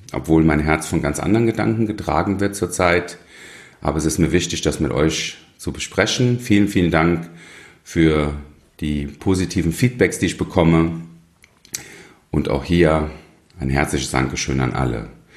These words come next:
Ja, wir alle gemeinsam schaffen das, damit wir im schlimmsten Fall gewappnet sind. Und wenn der möglichst selten passiert, ist das das Beste, was wir tun können. Ja, und es geht nicht um Freiheit, es geht um Verantwortung.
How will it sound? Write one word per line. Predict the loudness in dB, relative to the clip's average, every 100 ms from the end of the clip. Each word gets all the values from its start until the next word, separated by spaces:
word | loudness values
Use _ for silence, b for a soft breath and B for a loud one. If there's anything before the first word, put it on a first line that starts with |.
| B B B -6
Ja, | -4 -6 -2
wir | 2
alle | 4 4
gemeinsam | 4 4 2 0
schaffen | -2 -4 0
das, | 2 0 -2 -8 -10 _ b b b b
damit | -8 -6 -2 0
wir | 0
im | 0
schlimmsten | -2 -2 -2 -4
Fall | -6 -4 -4 -6 -8
gewappnet | -4 -4 -4 -8 -10
sind. | -10 -10 -14 -20 _ b b b b b
Und | -4 0
wenn | 2
der | 4
möglichst | 4 4 0 0
selten | 2 0 -2
passiert, | -4 -2 -2 -2 -2 -8 -20 B B B B -12
ist | -10 -2
das | 0 0 0
das | -2 -2
Beste, | -2 -2 -2 -2
was | -2 0
wir | -4
tun | -2 -6 -6
können. | -8 -8 -10 -14 -20 _ B B B B B B -10
Ja, | -8 -10 -18 -20 -16
und | -12
es | -8
geht | 2 4 4
nicht | 0
um | 0
Freiheit, | -2 0 2 2 -2 -8
es | -4
geht | -2 0
um | -2
Verantwortung. | -2 0 0 -2 -6 -8 -12